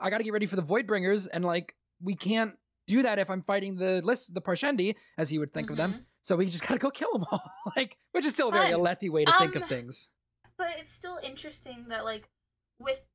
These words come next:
Speaker 2: the Voidbringers, you have this whole narrative that, like, they were being used by their god
Speaker 1: Mm-hmm.
Speaker 2: as a means of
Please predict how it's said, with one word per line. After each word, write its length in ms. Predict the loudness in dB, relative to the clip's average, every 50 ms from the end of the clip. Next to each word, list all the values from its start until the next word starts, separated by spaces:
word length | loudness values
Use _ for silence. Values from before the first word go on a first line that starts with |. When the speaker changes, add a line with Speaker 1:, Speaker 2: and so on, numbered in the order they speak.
| _ _
Speaker 2:
the 440 | -10 -8 -8 -8 -8 -8 -8 -10 -12 _ _ _ _ _ _ -18
Voidbringers, 920 | -16 -14 -10 -6 -6 -6 -6 -6 -8 -8 -8 -8 -8 -10 -12 -12 -12 -14
you 100 | -14 -12
have 240 | -6 -4 -4 -4 -4 -8
this 180 | -12 -12 -12
whole 640 | -14 -14 -12 -10 -8 -8 -8 -10 -10 -12 -12 -14 -16 _ _ _ _ _ _ _ -10
narrative 720 | -8 -6 -4 -4 -4 -4 -4 -4 -4 -4 -4 -6 -10 -10 -8
that, 180 | -6 -6 -6
like, 280 | -6 -8 -8 -10 -12 _ _ _ _ -12
they 160 | -12 -12 -10 -8
were 200 | -6 -6 -6 -6
being 360 | -8 -12 -12 -12 -12 -14 -16 -16
used 500 | -16 -16 -16 -16 -16 -18 -18 -20 -20 -14
by 280 | -12 -10 -10 -10 -10 -10
their 240 | -10 -10 -10 -10 -12
god 440 | -12 -12 -12 -10 -10 -10 -10 -10 -12 -16 _ _ _ _ _ _ _ _ _ -10
Speaker 1:
Mm-hmm. 340 | -8 -6 -6 -4 -4 -4 -6 -6 _ _ _ _ _ _ _ _ _ _ _ _ _ _ _ _ _ -14 -8
Speaker 2:
as 260 | -6 -6 -6 -6 -8 -10
a 60 | -10
means 400 | -10 -12 -12 -14 -14 -14 -16 -16 -12 -10
of 220 | -8 -8 -10 -12